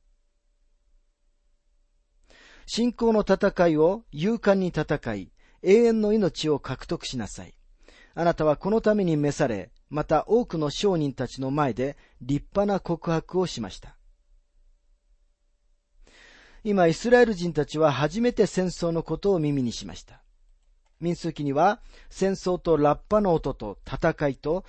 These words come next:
そして巨人たち、これらすべてのものが出てきます。あなたや私も、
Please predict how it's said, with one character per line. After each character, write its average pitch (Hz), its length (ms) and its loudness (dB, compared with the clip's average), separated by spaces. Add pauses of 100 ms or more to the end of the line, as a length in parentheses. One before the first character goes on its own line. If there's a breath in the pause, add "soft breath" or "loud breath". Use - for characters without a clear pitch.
(200 loud breath)
そ - 180 -6
し - 60 -10
て 165 120 -2
巨 151 240 -2
人 165 220 -4
た 113 120 -6
ち、 - 280 -16 (340 soft breath)
こ 190 120 -2
れ 180 80 2
ら 160 120 4
す - 200 -8
べ 240 120 -2
て 185 120 -2
の 151 120 0
も 143 100 -2
の 151 100 -2
が 160 120 2
出 143 140 -2
て 113 100 -10
き - 120 -20
ま 107 100 -20
す。 - 200 -20 (1040 soft breath)
あ 160 120 -4
な 170 100 0
た - 80 -2
や 135 120 4
私 143 340 -2
も、 202 240 -2